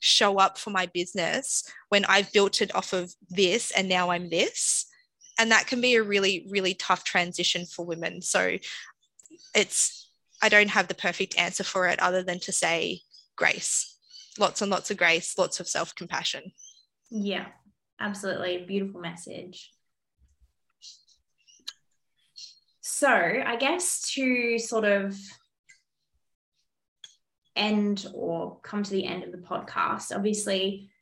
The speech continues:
Speaker 2: you being a mum yourself, you have gone through this journey that you've gone through. Um, I guess we just wanna know any more general advice, um, tips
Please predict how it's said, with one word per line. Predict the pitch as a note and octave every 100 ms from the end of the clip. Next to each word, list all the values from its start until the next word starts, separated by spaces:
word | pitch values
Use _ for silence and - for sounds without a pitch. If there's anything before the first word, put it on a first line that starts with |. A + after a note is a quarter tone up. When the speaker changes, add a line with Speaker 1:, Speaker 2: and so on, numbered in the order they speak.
| _
Speaker 2:
you | A3 B3+
being | C4 B3+ B3
a | A3
mum | G3+ G#3
yourself, | G#3 G#3 - F#3 F#3 F#3+ -
you | G3+
have | G3+ F#3
gone | F#3+ F#3+ G3
through | G3 - G3 F3+ F3 F3+ F3+ - _
this | G3 G#3 G#3
journey | - F3+ F#3
that | - -
you've | F3+
gone | F#3 E3+ F3 F3
through. | E3+ F3 F3 F3+ - _ - _ -
Um, | F#3+ F#3 F#3+
I | G#3
guess | A#3 C#4 -
we | G#4
just | E4 D4+
wanna | A#3 G3
know | F3+ F3 F3 F3 F3+ - - _ -
any | G3 G#3
more | G3+ F#3 F#3
general | F#3+ F#3+ F#3 F#3 F#3+
advice, | E3+ F#3 G#3 G#3+ G#3 G#3+ - - - - -
um, | E3+ E3 E3+ E3+
tips | - - A#3 - - - - -